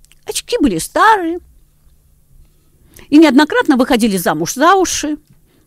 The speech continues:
Они подумали пять минут и согласились. Но тут их опять выдали замуж за уши. В двадцать пять минут девятого будильник сделал предложение книги. Книга согласилась сразу,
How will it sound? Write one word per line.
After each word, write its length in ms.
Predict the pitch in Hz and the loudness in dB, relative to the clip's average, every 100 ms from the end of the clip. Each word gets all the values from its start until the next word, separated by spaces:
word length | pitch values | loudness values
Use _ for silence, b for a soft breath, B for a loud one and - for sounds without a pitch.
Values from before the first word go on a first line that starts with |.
| _ | _
Они 160 | 381 | 0
подумали 440 | 311 220 294 381 359 | 2 0 2 2 2
пять 260 | 277 254 | 0 -2
минут 340 | 269 269 403 - | 0 0 -2 -4
и 100 | 427 | -4
согласились. 800 | 453 214 185 151 - 180 151 - - | -4 -4 -4 -6 -6 -6 -6 -10 -6
Но 100 | 240 | -4
тут 240 | - 233 | -2 -2
их 140 | 214 - | -4 -6
опять 400 | 170 269 269 233 | -8 -6 -6 -4
выдали 340 | 262 262 262 | -4 -2 -2
замуж 400 | 226 247 247 247 | -2 -6 -8 -10
за 220 | 220 - | -10 -12
уши. 400 | - - - - _ _ B B B B | -18 -20 -20 -20 _ _ B B B B
В 140 | 156 165 | -14 -10
двадцать 400 | 165 262 240 - | -6 -4 -6 -2
пять 200 | 262 254 | -2 2
минут 260 | 254 277 | 2 2
девятого 500 | 196 247 330 269 220 | 0 -2 -2 -4 -8
будильник 600 | 190 208 190 262 294 254 | -6 -6 -4 0 0 -2
сделал 420 | 170 160 196 165 160 | -6 -6 -4 -4 -6
предложение 880 | - 156 143 151 160 175 170 165 b _ | -8 -8 -12 -14 -10 -6 -6 -6 b _
книги. 720 | - 175 165 170 170 151 110 B B B B B B - | -12 -8 -2 0 -2 -4 -12 B B B B B B -20
Книга 800 | - 165 185 185 175 175 165 - | -12 -6 -4 -4 -4 -10 -12 -16
согласилась 800 | - 160 170 170 - 156 160 - | -18 -18 -16 -14 -14 -12 -12 -12
сразу, 600 | 170 165 214 175 - | -12 -8 -6 -8 -12